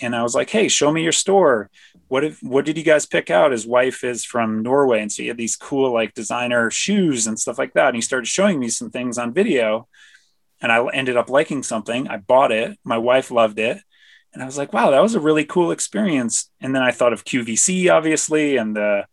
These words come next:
the success that Q V C has had. Q V C, by the way, has always been one of the highest converting channels, meaning, like,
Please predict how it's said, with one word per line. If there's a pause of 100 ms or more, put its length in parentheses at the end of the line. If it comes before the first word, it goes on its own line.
(300)
the
success (140)
that
Q
V
C
has
had.
Q
V
C,
by
the
way,
has
always
been
one
of
the
highest
converting
channels,
meaning,
like,